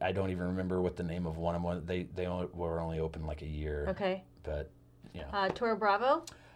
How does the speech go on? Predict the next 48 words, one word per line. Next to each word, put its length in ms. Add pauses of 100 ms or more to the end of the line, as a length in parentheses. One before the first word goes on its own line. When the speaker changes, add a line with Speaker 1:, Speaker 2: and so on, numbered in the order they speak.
(100)
Speaker 1:
I 100
didn't 180
work 180
there, 260
no. 140
Speaker 2:
You 60
didn't 220
work 180
at 80
Toro 160
Speaker 1:
No, 100
Speaker 2:
Bravo? 380
Speaker 1:
no. 180
Speaker 2:
Okay. 300 (340)
Speaker 1:
Nope. 240 (480)
Speaker 2:
I 60
don't 80
Speaker 1:
No. 80
Speaker 2:
know 40
why 120
I 60
thought 200
you 80
did. 320
Speaker 1:
Uh-uh. 240 (200)
Speaker 2:
Okay. 240 (100)
Speaker 1:
No, 200
I 100
worked 200
at 80
a 40
creperie 580
<laughs> 0
for 200
a 80
little 220
bit. 340
Speaker 2:
Oh, 200
really? 280
Speaker 1:
Yeah, 200
making 260
crepes. 380
That 120
was, 340
that 140
was 120
kinda 180
interesting. 500